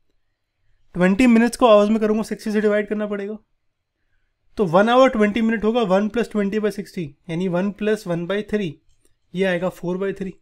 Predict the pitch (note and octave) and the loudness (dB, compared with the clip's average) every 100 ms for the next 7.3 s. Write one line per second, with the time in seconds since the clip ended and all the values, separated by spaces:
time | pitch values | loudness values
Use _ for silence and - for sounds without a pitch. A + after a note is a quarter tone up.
0 | _ _ _ - G3 G#3+ G#3+ G#3+ G3+ G3 | _ _ _ 0 2 2 0 0 -2 -2
1 | G3 _ _ _ _ _ _ _ _ _ | -10 _ _ _ _ _ _ _ _ _
2 | _ _ _ _ _ - G#3+ - G#3 A3+ | _ _ _ _ _ -4 -4 -4 -2 2
3 | D4 D4 - B3 A#3+ - G#3 G3+ C4 B3+ | 4 2 4 2 2 2 4 6 4 0
4 | G3 F#3 A3 G#3 C#3+ D#3 A3+ - _ - | -2 -2 -4 -2 -4 -4 -8 -12 _ -6
5 | G3+ A3 A#3 G3 G#3+ G#3 G3+ F#3+ F3+ F#3+ | 0 0 -2 -4 -4 0 0 0 -4 -4
6 | D#3 C#3 B2+ _ _ F3 E3+ E3+ F#3+ F#3 | -4 -6 -12 _ _ -6 -4 -4 -6 -6
7 | E3+ A3+ | -6 -6